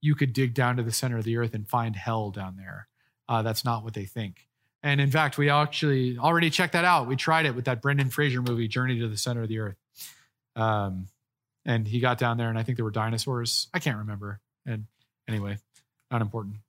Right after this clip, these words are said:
So the ascension, as I mentioned at the beginning of our talk this evening, is only mentioned twice,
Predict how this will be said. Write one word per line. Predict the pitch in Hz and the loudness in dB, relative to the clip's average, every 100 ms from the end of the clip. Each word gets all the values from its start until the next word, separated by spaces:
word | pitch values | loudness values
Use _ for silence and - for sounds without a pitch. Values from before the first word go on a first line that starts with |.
| _ _ _ _ _ _ _ - - _ - | _ _ _ _ _ _ _ -8 -8 _ 0
So | 262 220 | 4 4
the | 139 | 4
ascension, | 170 269 233 180 | 4 4 4 2
as | 185 | 4
I | 180 | 4
mentioned | 226 269 170 | 2 2 2
at | 151 | 2
the | 147 | 2
beginning | 135 175 226 143 | 2 2 4 4
of | 123 | 2
our | 120 | 0
talk | - 131 | 2 0
this | 117 113 | 0 -2
evening, | 120 117 110 | 0 -2 -2
is | 156 139 | -2 0
only | 190 247 254 | 0 2 4
mentioned | 180 190 160 135 120 | 4 4 2 0 -2
twice, | - 226 117 - - - | 0 0 2 0 -2 -4